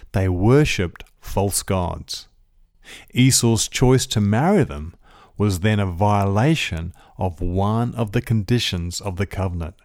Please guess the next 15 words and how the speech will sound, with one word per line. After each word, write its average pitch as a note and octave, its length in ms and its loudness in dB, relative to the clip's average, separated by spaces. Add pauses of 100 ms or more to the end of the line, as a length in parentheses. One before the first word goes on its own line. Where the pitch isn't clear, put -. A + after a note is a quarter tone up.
(440)
God's C3 560 4
chosen B2 600 4
people G2 680 4 (300)
were G2+ 220 4
not G#2+ 440 4 (200)
to E3+ 160 2
marry A#2 640 0 (260)
those C#3 540 2
who A2 140 0
did F#2+ 260 -4
not A2 520 0
love G#2 600 0
and E2+ 160 -4
worship F2+ 580 -2
him. F2 460 2